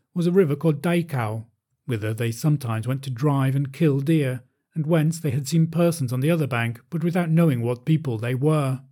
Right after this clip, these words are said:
The Christians took as much maize as they could find to carry with them, and journeying ten days through a wilderness, they arrived at the river of which the Indians had spoken.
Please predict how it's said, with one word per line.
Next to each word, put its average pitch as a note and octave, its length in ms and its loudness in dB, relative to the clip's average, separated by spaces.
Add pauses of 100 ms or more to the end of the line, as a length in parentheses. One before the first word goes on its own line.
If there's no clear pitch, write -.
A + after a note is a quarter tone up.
(1040)
The F#3 60 -4
Christians D#3+ 480 0
took C3+ 140 -4
as C3+ 100 2
much F#3 220 2
maize D3+ 260 4
as A#2+ 100 -4
they A#2+ 120 -2
could A#2 240 -8
find B2 420 -4
to - 60 -10
carry C#3 240 0
with F3 240 2
them, A2+ 340 -4 (380)
and D3 100 -2
journeying A#2 440 -2
ten A#2+ 240 -4
days A2+ 260 -2
through A2+ 220 -4
a G#2+ 40 -2
wilderness, B2+ 720 0 (360)
they E3+ 100 -2
arrived E3 380 2
at C3+ 100 -4
the C#3+ 80 -2
river C#3+ 240 2
of A#2+ 120 -4
which C3 220 -4
the C#3 140 0
Indians A#2 320 -2
had A#2+ 120 -2
spoken. C3+ 600 0